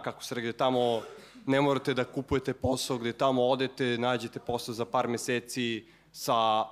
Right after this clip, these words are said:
platom koja je nepojmljiva za naše uslove, dve hiljade evra, dve i po hiljade evra.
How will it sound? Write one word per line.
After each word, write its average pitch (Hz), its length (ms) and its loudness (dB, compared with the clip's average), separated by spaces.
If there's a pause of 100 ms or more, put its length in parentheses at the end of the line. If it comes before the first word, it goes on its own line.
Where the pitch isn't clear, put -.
(100)
platom 117 360 0
koja 113 260 0
je 107 480 0
nepojmljiva 127 840 0
za 107 120 -2
naše 101 380 -2
uslove, 117 440 -2 (420)
dve 117 120 0
hiljade 107 380 -4
evra, 104 200 -4
dve 104 140 -4
i 101 40 -4
po - 120 -20
hiljade 104 360 -6
evra. 104 340 -4